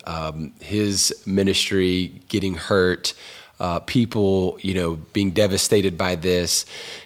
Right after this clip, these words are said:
You know, your sex life is, is a, a fruit of a healthy marriage, right? So,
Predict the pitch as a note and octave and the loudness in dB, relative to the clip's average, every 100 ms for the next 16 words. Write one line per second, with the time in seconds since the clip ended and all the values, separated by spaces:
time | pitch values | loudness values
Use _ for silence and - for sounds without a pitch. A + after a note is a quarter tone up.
0 | - F2+ F2 A2+ - C3 - A2+ G2+ - | -4 0 4 6 6 4 4 2 2 0
1 | G#2 F2+ A2 F#2+ G#2 - G#2 G2 G2 F#2 | -2 0 0 0 -2 -2 0 2 0 -2
2 | - - B2 A#2 G2+ G#2 G2+ G#2 F#2+ E2+ | 0 4 6 6 4 2 0 0 0 2
3 | D#2 D#2 F#2+ F#2+ - - G2+ F2+ | 0 0 2 2 2 4 4 4